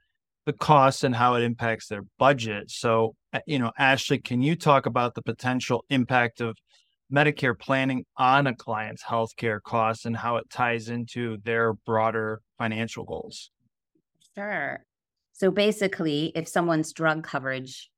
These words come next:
Speaker 2: is not working for them because they go into the donut hole or the coverage gap, as they call it, and their drug ends up becoming a lot more expensive than they had planned for, that could be, you know, detrimental to their, their, their savings, you know, could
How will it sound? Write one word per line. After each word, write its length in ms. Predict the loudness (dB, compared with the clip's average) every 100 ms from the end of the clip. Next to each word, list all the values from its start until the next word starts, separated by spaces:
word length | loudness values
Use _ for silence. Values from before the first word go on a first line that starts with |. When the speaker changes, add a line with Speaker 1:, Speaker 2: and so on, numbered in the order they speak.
| -6
Speaker 2:
is 180 | -2 2
not 220 | 2 2
working 300 | -4 -4 -6
for 180 | -4 -2
them 260 | -2 -2
because 560 | -6 -2 0 0 -2 -12 -20 -6
they 140 | -2 0
go 180 | 0
into 200 | 0 -2
the 120 | -6 -2
donut 340 | -2 -2 -4
hole 400 | -6 -4 -2 -2
or 100 | -4
the 60 | -4
coverage 480 | -2 -2 -4 -6
gap, 260 | -8 -8 -10
as 140 | -12
they 120 | -12 -12
call 300 | -6 -4 -2
it, 200 | -4 -4
and 220 | -6 -4
their 260 | 0 0
drug 260 | -2 -6 -4
ends 160 | -4 -6
up 120 | -6
becoming 460 | -8 -6 -6 -4
a 40 | -2
lot 200 | -2 -2
more 140 | -4
expensive 440 | -6 -6 -6 -6 -6
than 160 | -4
they 120 | -4
had 180 | -4 -6
planned 300 | -4 -2 -2
for, 200 | -2 -2
that 200 | -2 -4
could 180 | -6 -8
be, 340 | -8 -6 -8 -6
you 60 |
know, 140 | -6 -6
detrimental 580 | -6 -8 -6 -6 -6 -10
to 120 | -10
their, 440 | -4 -2 -2 -6 _ _
their, 400 | -6 -4 -6 -8 _ _ _ _ _ _ _ _ -8
their 120 | -8
savings, 720 | -4 -4 -4 -6 -8 -12 -12 -10
you 100 | -6
know, 200 | -6 -6
could 220 | -8 -12